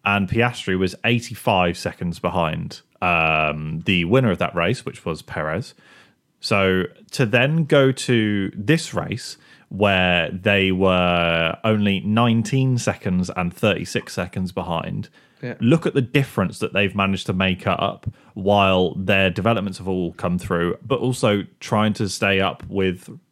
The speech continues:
Speaker 1: Red Bull's developments as well. We both know that they have a new floor this weekend too, or had a new floor that increased their top speed. But it just goes to show, like, how far that McLaren team have come in the space of, like,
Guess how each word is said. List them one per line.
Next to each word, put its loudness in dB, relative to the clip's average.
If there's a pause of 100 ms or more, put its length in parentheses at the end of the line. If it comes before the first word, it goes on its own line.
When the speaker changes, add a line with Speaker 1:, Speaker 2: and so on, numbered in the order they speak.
(140)
Speaker 1:
Red 2
Bull's 0
developments -4
as -8
well. 2
We -4
both 0
know 0
that -4
they 2
have -2
a 0
new -4
floor 2
this -4
weekend -4
too, -2
or -4
had -2
a -2
new -4
floor -6
that -4
increased -4
their 0
top -12
speed. -6 (540)
But 2
it 0
just 0
goes 2
to 0
show, 2
like, 0
how 2
far 2
that 0
McLaren -2
team -4
have -8
come -2
in -2
the -2
space -4
of, -2 (420)
like, -4